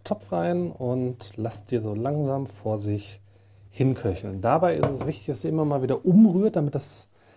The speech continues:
Ganze nicht anbrennt. Und ich mache da jetzt noch kein Zucker dran, denn ich lasse es erst alles ein bisschen einkochen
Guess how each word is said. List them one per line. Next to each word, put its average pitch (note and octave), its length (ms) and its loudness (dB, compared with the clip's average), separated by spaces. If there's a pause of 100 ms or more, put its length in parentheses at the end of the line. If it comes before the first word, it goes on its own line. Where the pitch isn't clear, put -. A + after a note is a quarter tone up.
(100)
Ganze C3 320 0
nicht A2 300 -4 (100)
anbrennt. F#3+ 640 0 (1160)
Und C3 600 2 (600)
ich - 160 -6
mache G3+ 140 2
da F3+ 100 4
jetzt D#3 200 4
noch - 160 -4
kein F#3+ 400 -4
Zucker A3+ 280 -6
dran, B3 300 -2
denn D#3+ 240 0
ich D#3 140 -8
lasse E3 200 -6
es C#3+ 100 -8
erst D#3 260 -6
alles C3+ 240 -4
ein - 20 -6
bisschen A#2+ 160 -6
einkochen G#3+ 540 -6